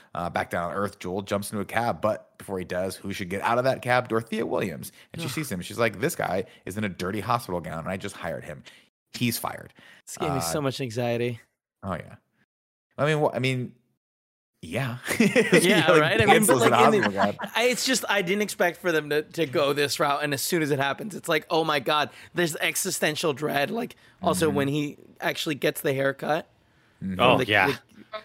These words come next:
Speaker 2: the cat,
Speaker 1: Oh,
Speaker 2: it's
Speaker 1: yeah.
Speaker 2: just like, "What do you, like,
Speaker 3: Well,
Speaker 2: get your shit together, my guy.
Speaker 3: yeah, you,
Speaker 2: It's your
Speaker 3: you
Speaker 2: chance."
Speaker 3: put your,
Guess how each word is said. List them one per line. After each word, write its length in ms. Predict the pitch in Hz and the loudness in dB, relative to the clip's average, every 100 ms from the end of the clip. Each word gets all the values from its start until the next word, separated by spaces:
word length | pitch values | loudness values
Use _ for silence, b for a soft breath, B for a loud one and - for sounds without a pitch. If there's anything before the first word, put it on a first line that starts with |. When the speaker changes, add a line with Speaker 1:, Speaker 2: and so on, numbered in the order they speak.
| - | -4
Speaker 2:
the 120 | 160 | -2
cat, 300 | 143 147 131 | 0 0 2
Speaker 1:
Oh, 40 | 95 | 0
Speaker 2:
it's 180 | 80 - | 0 -4
Speaker 1:
yeah. 60 | |
Speaker 2:
just 200 | 160 135 | -8 -2
like, 160 | 156 131 | -2 0
"What 120 | 143 | 0
do 60 | 147 | 0
you, 100 | 170 | 0
like, 160 | 139 | 2
Speaker 3:
Well, 100 | 170 b b b _ - | 0 b b b _ 0
Speaker 2:
get 300 | 180 - - - | 0 0 -8 -4
your 160 | 165 | -4
shit 520 | 143 - 190 185 _ - | -2 0 0 -2 _ -6
together, 520 | 160 170 170 185 151 | -4 -2 0 0 2
my 140 | 151 | 0
guy. 200 | 147 165 147 | 0 4 6
Speaker 3:
yeah, 140 | 131 | 6
you, 200 | 107 135 | 6 2
Speaker 2:
It's 120 | 151 | -2
your 120 | 165 147 | -4 2
Speaker 3:
you 120 | 156 | 4
Speaker 2:
chance." 160 | 208 208 | 4 6
Speaker 3:
put 160 | 190 | 6
your, 280 | 170 175 131 | 6 4 2